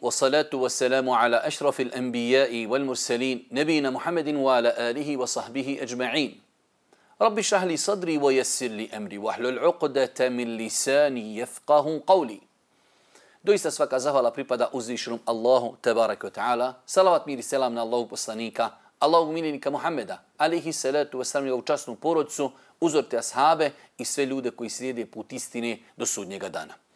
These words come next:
Uvažena braćo, poštovani sestre, uvaženi prisutni, evo nas u još jednoj emisiji u kojoj se družimo sa vašim pitanjima, vašim dilemama, koje vi u pismenoj formi šaljete na naš e-mail. Ako smo dobro brojali, ovo je naša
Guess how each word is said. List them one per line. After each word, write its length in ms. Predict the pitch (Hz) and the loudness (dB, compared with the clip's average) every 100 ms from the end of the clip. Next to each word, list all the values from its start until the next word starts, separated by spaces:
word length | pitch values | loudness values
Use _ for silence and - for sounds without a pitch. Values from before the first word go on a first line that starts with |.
| _ - | _ 2
Uvažena 320 | 156 131 120 | 4 4 0
braćo, 320 | 117 175 - | 2 2 2
poštovani 440 | 127 123 - 113 107 | -4 -4 -4 -8 -4
sestre, 440 | 180 165 - 139 131 _ - _ | -4 -4 -2 -2 -2 _ -20 _
uvaženi 440 | 151 139 101 104 98 | 0 0 0 -8 -10
prisutni, 540 | 151 - 135 143 143 - - _ | -10 -6 -6 -4 -6 -8 -20 _
evo 160 | 180 214 | 0 2
nas 220 | 208 - | 0 0
u 20 | |
još 140 | 175 - | -2 -2
jednoj 200 | 147 131 | -2 -2
emisiji 320 | 139 139 131 | -4 -4 -8
u 20 | |
kojoj 160 | 117 123 | -4 -6
se 160 | - | -4
družimo 540 | 113 127 113 117 131 127 - - | -6 -6 -6 -2 0 -2 -8 -12
sa 160 | - | -2
vašim 280 | 117 - 101 | 0 -2 -10
pitanjima, 640 | - 131 139 110 98 90 95 | -6 -8 -4 -4 -4 -12 -6
vašim 300 | 110 - 104 | -6 -6 -10
dilemama, 560 | 104 131 151 143 143 - - _ | -6 -2 0 2 0 -2 -20 _
koje 180 | 170 180 | 4 6
vi 120 | 220 | 4
u 60 | 185 | 0
pismenoj 400 | 185 - 135 120 | -4 -4 -4 -4
formi 280 | 147 135 | -2 -2
šaljete 580 | 120 131 123 117 - 127 127 _ - | 0 0 0 -2 0 0 0 _ -10
na 100 | 107 | -6
naš 380 | 107 - - - | -4 -4 -8 -8
e-mail. 320 | 110 95 87 - _ _ _ - - _ | -10 -10 -12 -16 _ _ _ -20 -20 _
Ako 240 | 180 196 | 2 2
smo 180 | 190 196 | 0 4
dobro 280 | 190 175 135 | 4 4 4
brojali, 500 | 135 135 123 131 160 - _ _ | 2 2 2 0 -4 -8 _ _
ovo 220 | 135 131 | 0 2
je 80 | 117 | 0
naša 360 | 120 131 135 | -4 -4 -4